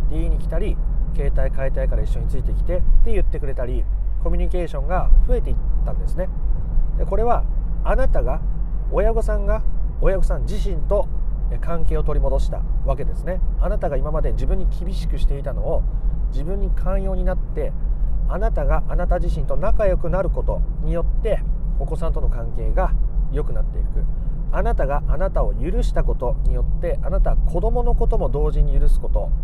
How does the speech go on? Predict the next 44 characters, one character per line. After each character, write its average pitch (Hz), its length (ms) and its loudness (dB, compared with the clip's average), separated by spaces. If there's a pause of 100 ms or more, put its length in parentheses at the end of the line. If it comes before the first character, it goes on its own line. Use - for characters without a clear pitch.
(140)
を - 140 -4
知 - 200 -6
る - 120 0
で - 100 -4
し - 80 -4
ょ - 100 0 (540)
う。 151 60 -2
そ 196 160 -2
う - 20 -4
し - 60 -4
た 208 80 -2
先 180 220 0
に 185 120 0 (220)
お - 80 -2
子 185 120 0
さ 185 140 -2
ん 180 100 0
か 175 100 -4
ら 156 100 -4
の 147 260 -2
必 - 300 -4
然 185 220 -4
的 151 220 -4
な 139 140 -4 (360)
避 - 180 0
け 202 120 -2
ら 202 120 0
れ 196 80 -2
よ 202 160 0
う - 20 0
が 123 100 -2
な 151 140 0
い - 160 0
変 147 240 -2
化、 - 180 -4 (960)
解 185 220 0
決 170 240 -2
に 160 60 -2
向 160 100 -2
か 156 140 -4
う、 156 100 -4 (160)
解 170 280 -2
決 160 460 -6
に 147 200 -2